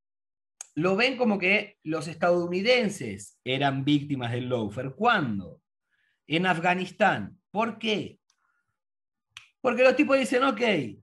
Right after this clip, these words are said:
vamos a atacar en tal ciudad", y la resistencia afgana represe-, presentaba un recurso ante organismos internacionales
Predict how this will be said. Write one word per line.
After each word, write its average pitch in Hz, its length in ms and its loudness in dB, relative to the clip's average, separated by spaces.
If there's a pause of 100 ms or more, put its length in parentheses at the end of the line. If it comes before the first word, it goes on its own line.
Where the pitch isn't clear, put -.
(360)
vamos 202 480 -2
a 180 80 0
atacar 180 720 -2 (720)
en 160 260 -6
tal 202 200 -2
ciudad", 165 760 -4
y 135 100 -10
la 147 120 -4
resistencia 170 640 -4
afgana 180 540 0
represe-, 131 560 -6 (140)
presentaba 139 840 0
un 143 200 -2
recurso 143 1000 -4
ante 110 480 -8
organismos 139 500 -6
internacionales 214 840 0